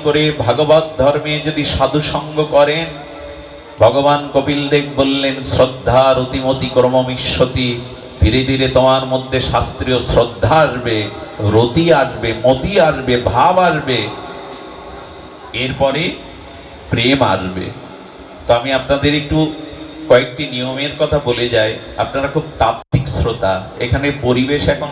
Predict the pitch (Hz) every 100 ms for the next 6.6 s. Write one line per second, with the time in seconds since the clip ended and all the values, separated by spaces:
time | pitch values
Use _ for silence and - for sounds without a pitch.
0 | 139 135 - 143 147 143 143 - - -
1 | - - - - - 120 135 143 151 156
2 | 151 147 143 143 - 131 139 127 127 139
3 | 131 123 123 127 131 127 - - - -
4 | - - - - 120 127 127 - 123 127
5 | 135 - 127 123 123 131 131 131 120 120
6 | 113 120 113 - 107 110